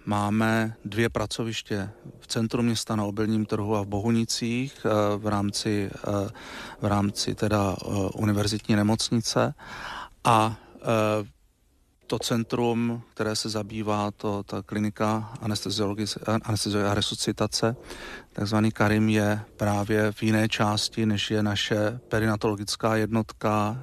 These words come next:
eh, jednotka intenzivní péče pro novorozence. To znamená, ve fázi,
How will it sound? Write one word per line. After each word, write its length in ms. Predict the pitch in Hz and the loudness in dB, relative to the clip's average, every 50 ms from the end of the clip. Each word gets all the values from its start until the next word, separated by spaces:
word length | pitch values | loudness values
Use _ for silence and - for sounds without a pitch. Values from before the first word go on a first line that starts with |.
| 156 - | -10 -8
eh, 240 | - 107 104 101 | -6 -4 -2 -2
jednotka 380 | 104 107 104 110 104 - - 107 | -2 -2 0 -2 -2 -2 0 0
intenzivní 520 | 107 104 113 107 101 101 104 104 107 107 | 0 0 0 0 0 0 2 2 2 2
péče 340 | 107 107 101 101 - - 113 | 2 0 -2 -2 0 -2 -2
pro 180 | - - 113 107 | 0 2 2 4
novorozence. 640 | 113 113 120 123 113 110 104 104 101 101 - - - | 4 4 4 4 2 2 2 0 -2 -2 -4 -6 -8
To 120 | - 101 | -8 -8
znamená, 400 | 101 101 107 107 113 113 117 113 | -6 -4 -2 0 2 2 2 2
ve 120 | 113 113 107 | 2 2 0
fázi, 600 | - - 123 117 117 117 113 110 113 107 104 | 0 0 2 2 4 2 2 0 -2 -2 -4